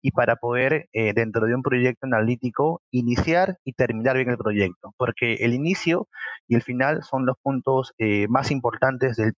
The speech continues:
de este proyecto, porque al inicio tú tienes que, eh, lograr un acuerdo con, con el equipo o el área interesada que va a usar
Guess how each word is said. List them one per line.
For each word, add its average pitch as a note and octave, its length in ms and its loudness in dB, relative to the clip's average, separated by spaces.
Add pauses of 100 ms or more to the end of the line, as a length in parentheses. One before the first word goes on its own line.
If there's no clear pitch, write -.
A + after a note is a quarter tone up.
de A2+ 140 0
este A2+ 160 -2
proyecto, A#2+ 340 0
porque B2 280 -4
al A2 100 0
inicio C#3 340 0
tú C3 180 -10
tienes C3+ 320 0
que, G#2 300 0 (440)
eh, G#2 600 0 (440)
lograr C3 460 0
un D3 400 0 (380)
acuerdo F3+ 720 -2
con, A2 360 0 (100)
con A#2 220 -2
el A2 120 2
equipo B2+ 680 -2
o A#2 100 0
el A#2 120 4
área C3 200 0
interesada A#2 600 0
que G#2+ 180 -4
va G#2+ 140 2
a A2+ 40 0
usar A#2+ 460 -2